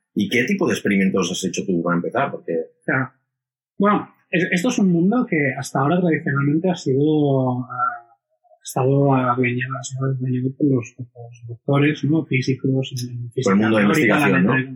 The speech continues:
Speaker 2: la mente condensada, matemáticos, exactamente,
Speaker 1: Claro.
Speaker 2: investigación.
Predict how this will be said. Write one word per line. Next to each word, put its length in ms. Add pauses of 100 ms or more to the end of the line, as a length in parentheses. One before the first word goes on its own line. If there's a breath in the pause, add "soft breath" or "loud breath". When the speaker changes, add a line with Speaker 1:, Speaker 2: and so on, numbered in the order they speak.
Speaker 2:
la 80
mente 300
condensada, 400 (260)
matemáticos, 840
exactamente, 420
Speaker 1:
Claro. 160
Speaker 2:
investigación. 520